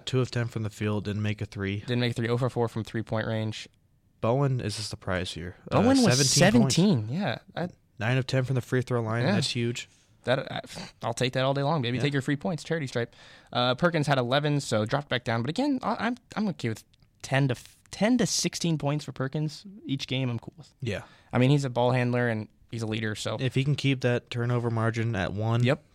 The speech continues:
Speaker 1: to two,
Speaker 2: Mm-hmm.
Speaker 1: I think he'll do just fine.
Speaker 2: Just the one turnover in that game for him.
Speaker 1: I think looking at this game and probably the other games that are kind of a concern is the assist numbers.
Speaker 2: Yeah.
Speaker 1: A lot of one-on-one play,
Speaker 2: Mm-hmm.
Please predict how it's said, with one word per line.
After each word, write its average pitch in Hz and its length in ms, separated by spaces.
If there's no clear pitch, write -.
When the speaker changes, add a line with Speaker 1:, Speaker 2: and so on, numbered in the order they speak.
Speaker 1:
to - 80
two, 127 320
Speaker 2:
Mm-hmm. 147 260
Speaker 1:
I 123 40
think 107 220
he'll 98 120
do 98 140
just - 320
fine. - 260
Speaker 2:
Just - 200
the 135 60
one 131 160
turnover 127 360
in 113 80
that 113 160
game 110 400
for 117 160
him. 117 400
Speaker 1:
I 135 60
think 147 240
looking 117 160
at 104 80
this 107 160
game 117 320
and 101 100
probably 107 280
the 101 80
other 110 180
games 107 480
that 101 160
are 98 140
kind - 260
of 110 100
a 107 40
concern 107 420
is 101 160
the 95 100
assist - 380
numbers. 120 420
Speaker 2:
Yeah. 113 220
Speaker 1:
A - 20
lot 101 220
of 98 80
one-on-one 101 540
play, 101 300
Speaker 2:
Mm-hmm. 110 200